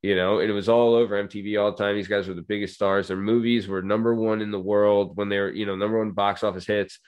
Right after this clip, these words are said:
So they did a scavenger hunt, and I remember we did, you know, after seeing that, I, we did a scavenger hunt at my mom's house, and that's when I, you know, stole an air conditioner out of a window.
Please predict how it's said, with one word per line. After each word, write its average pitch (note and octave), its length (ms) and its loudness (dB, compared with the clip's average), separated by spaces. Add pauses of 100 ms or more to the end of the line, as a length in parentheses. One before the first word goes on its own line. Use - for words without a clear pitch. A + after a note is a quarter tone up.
(320)
So G#2 500 4
they G#2+ 160 0
did A2 200 0
a G2+ 60 -4
scavenger G2+ 580 -2
hunt, F#2 220 -4
and F2 140 -6
I G2 80 0
remember G2+ 500 -2
we G#2 220 -2
did, G2+ 480 0
you G#2 100 -6
know, F#2+ 100 -2
after F#2+ 220 -4
seeing G2+ 260 -4
that, F#2+ 220 0
I, F#2 140 -2
we F#2 200 -4
did G2 120 -2
a F#2 40 -4
scavenger F#2 460 -2
hunt F2+ 400 -4
at F2+ 240 -6
my E2+ 100 -10
mom's F#2 360 -4
house, E2 260 -4
and F2+ 100 -10
that's F2+ 160 -6
when F2+ 120 -6
I, E2 280 -6
you F#2 120 -8
know, D#2 120 -8
stole F2+ 300 -4
an F2 60 -4
air F2 140 -2
conditioner D#2 420 -8
out D2 80 -8
of D2 80 -10
a C2 40 -8
window. C#2 360 -6